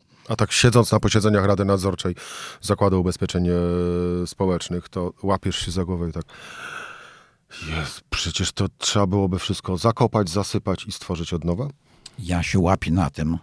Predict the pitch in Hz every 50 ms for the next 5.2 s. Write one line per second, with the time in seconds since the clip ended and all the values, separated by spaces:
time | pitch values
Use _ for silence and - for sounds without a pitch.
0 | _ _ _ - - - - - - - - - - _ - - - 113 113 113
1 | 101 101 101 101 92 - - - - - - 90 90 85 87 90 104 101 98 90
2 | 87 90 85 82 78 139 - - - - - - - - - - - - - _
3 | _ - - - - - _ _ _ _ _ - - _ - 117 110 104 110 131
4 | 135 - - 117 - - - - 131 - - 127 123 - - - 214 233 294 262
5 | - - -